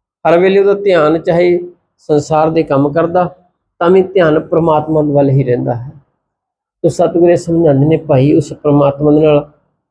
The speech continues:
ਅਸੀਂ ਵੀ ਇਸੇ ਤਰ੍ਹਾਂ ਪ੍ਰੀਤ ਪਾਈਏ, ਪਿਆਰ ਕਰੀਏ, ਤਾਂ ਸਾਡੀ ਜਿਹੜੀ ਸੁਰਤ ਹੈ ਉਹ ਵੀ ਉਸ ਮਾਲਕ ਦੇ ਵਿੱਚ ਇਸੇ ਤਰ੍ਹਾਂ ਲੀਨ ਰਵੇ।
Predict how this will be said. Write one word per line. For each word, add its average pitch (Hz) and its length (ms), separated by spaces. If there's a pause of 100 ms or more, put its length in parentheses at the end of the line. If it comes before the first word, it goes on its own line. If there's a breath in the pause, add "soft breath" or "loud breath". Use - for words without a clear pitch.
(380)
ਅਸੀਂ 180 240
ਵੀ 175 140 (100)
ਇਸੇ 175 200
ਤਰ੍ਹਾਂ 160 240
ਪ੍ਰੀਤ 175 500
ਪਾਈਏ, 139 500 (680)
ਪਿਆਰ 160 240
ਕਰੀਏ, 139 480 (520)
ਤਾਂ 160 140 (200)
ਸਾਡੀ 170 480
ਜਿਹੜੀ 185 220
ਸੁਰਤ 156 440
ਹੈ 131 220 (540)
ਉਹ 175 100
ਵੀ 185 120
ਉਸ 180 140
ਮਾਲਕ 147 420
ਦੇ 151 120
ਵਿੱਚ 151 180
ਇਸੇ 160 200
ਤਰ੍ਹਾਂ 156 320 (520)
ਲੀਨ 165 420
ਰਵੇ। 131 380